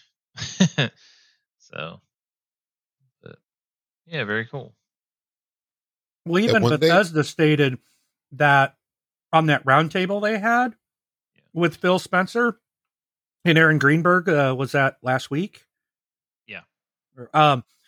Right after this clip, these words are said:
Speaker 2: they were even talking about how Game Pass has been huge for them, uh, specifically around Fallout seventy-six. So that game came out. It got some pretty bad press.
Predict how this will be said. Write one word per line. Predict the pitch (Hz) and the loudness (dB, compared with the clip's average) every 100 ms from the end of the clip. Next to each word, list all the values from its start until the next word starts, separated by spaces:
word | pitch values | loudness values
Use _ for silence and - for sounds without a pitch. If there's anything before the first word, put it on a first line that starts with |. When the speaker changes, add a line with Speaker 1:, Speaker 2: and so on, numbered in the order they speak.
| _ _ _ | _ _ _
Speaker 2:
they | 160 208 | -2 0
were | 415 | 2
even | 339 208 190 | 2 0 2
talking | 165 160 165 | 2 2 0
about | 156 147 143 | 0 2 2
how | 165 151 | 2 2
Game | 131 123 151 160 | 2 -2 -2 0
Pass | 160 151 135 | 4 4 2
has | 147 127 | -4 -6
been | 131 143 135 127 110 _ _ _ | -2 -2 -2 -4 -12 _ _ _
huge | - 185 190 151 | -6 -2 -2 -2
for | 165 | -2
them, | 151 240 233 185 - _ _ _ _ | 0 0 -2 -2 -6 _ _ _ _
uh, | 175 165 | 2 2
specifically | - - 151 - 302 349 - 220 | 0 -6 -4 -4 -4 -4 0 2
around | 175 156 147 | 4 2 2
Fallout | - 175 165 143 - | 0 2 4 4 2
seventy-six. | 170 147 139 - 285 247 - | -2 0 -2 -4 -4 -4 -2
So | 156 | 0
that | 156 208 | 2 2
game | 214 170 | -2 -4
came | 151 156 139 | -4 -2 0
out. | 127 139 | 2 2
It | 175 | 0
got | 180 208 | 2 0
some | - 175 | 0 -10
pretty | 139 170 160 | -2 -2 0
bad | 135 127 107 | 2 2 2
press. | - 170 185 143 | -2 0 2 0